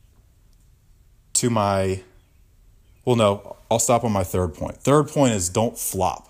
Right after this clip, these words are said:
Stop flopping. I know they get penalized for embellishment. I know they get fined or whatever. But I think if you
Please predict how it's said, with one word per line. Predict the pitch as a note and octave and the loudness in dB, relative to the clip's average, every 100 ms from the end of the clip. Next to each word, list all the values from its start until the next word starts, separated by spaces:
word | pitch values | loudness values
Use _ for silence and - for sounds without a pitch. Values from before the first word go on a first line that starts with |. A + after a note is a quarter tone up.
| _ | _
Stop | - - A#2+ | -6 -2 -2
flopping. | - - G2+ F#2+ D2+ - _ _ _ _ _ _ _ _ _ - | -4 -4 -4 -4 -10 -16 _ _ _ _ _ _ _ _ _ -4
I | G2 | 2
know | A2 B2+ | 2 2
they | B2 | 0
get | A2 A2 - | 0 -4 -4
penalized | - A2 G#2+ G#2 G2+ - | -4 0 2 2 0 -2
for | - G2+ | -2 0
embellishment. | G2 E2 F2 F#2 - F#2+ F2+ | 0 0 0 0 -2 -2 -2
I | F2 | -2
know | F2 | -2
they | F2+ | -2
get | E2+ F2 | -4 -8
fined | - E2 E2+ E2+ | -6 -6 -6 -6
or | E2 | -6
whatever. | D#2+ E2 E2 D#2+ - - - - _ _ _ _ _ | -4 -4 -6 -8 -12 -20 -20 -20 _ _ _ _ _
But | A2 | -2
I | B2 | 0
think | C#3+ D#3+ | -2 -4
if | C3 G2+ | -4 -4
you | G#2 A#2+ C3 C#3 | 0 2 0 -2